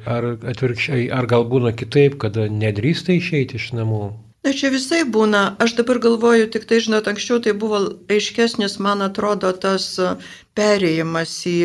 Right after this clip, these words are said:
Speaker 2: į naują etapą, o, na, kai išvažiuoja ir viskas. O dabar, nu, gali gyventi ir kartu, ar gali ir anksčiau atsiskirti daugiau. Dabar, aš sakyčiau, pereina į tokią psichologinę plotmę šitas etapas.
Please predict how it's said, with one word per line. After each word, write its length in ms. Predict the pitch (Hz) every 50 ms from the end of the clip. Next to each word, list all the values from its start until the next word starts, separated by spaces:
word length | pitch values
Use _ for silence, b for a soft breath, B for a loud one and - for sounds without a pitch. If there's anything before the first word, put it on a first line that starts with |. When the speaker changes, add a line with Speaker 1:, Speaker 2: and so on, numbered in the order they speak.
| 170 - -
Speaker 2:
į 160 | - 170 175
naują 560 | 180 180 185 185 185 180 175 165 160 156 160 156 156 156 160 156 - - - _ _ _ _ _ _ 156
etapą, 960 | 156 151 - 156 165 185 208 208 208 202 196 185 180 175 170 165 160 156 - - - _ _ _
o, 160 | - 160 165 165 165 165 165 160 160 160 - 160 160 160 151 - - - - - _
na, 140 | - 180 -
kai 120 | 190 190 180
išvažiuoja 580 | 175 - 175 180 180 175 185 196 202 190 185
ir 100 | 185 180
viskas. 500 | 175 180 180 - - - 135 139 - - - -
O 140 | - 170 180
dabar, 500 | 175 190 185 170 190 196 196 196 190 196 196 B B B B B B B
nu, 140 | B 202 190
gali 380 | - 190 185 185 185 180 185
gyventi 540 | 180 185 180 185 180 175 175 175 170 175 170
ir 100 | 170 175
kartu, 380 | 175 170 165 165 170 - 214 214
ar 160 | 214 202 185
gali 300 | 160 160 156 151 156 156
ir 80 | 151 156
anksčiau 420 | 156 156 147 - - 202 202 196
atsiskirti 640 | 196 196 - 185 180 185 - 202 196 196 196 185 180
daugiau. 540 | 180 190 190 185 208 214 220 214 208 - - -
Dabar, 360 | - - 208 196 196 214 208 208
aš 140 | - -
sakyčiau, 360 | 226 208 - 220 - - 214 202
pereina 440 | 208 214 214 214 208 208 208 202 202
į 60 | 202
tokią 300 | 202 196 196 220 208 202
psichologinę 800 | 208 - - 185 185 202 208 220 247 262 240 202 175 160 151 143
plotmę 520 | 143 147 143 139 135 135 135 - 139 131 135
šitas 380 | 131 - - - 127 127 - -
etapas. 600 | 131 131 - - 131 127 131 - - 123 - -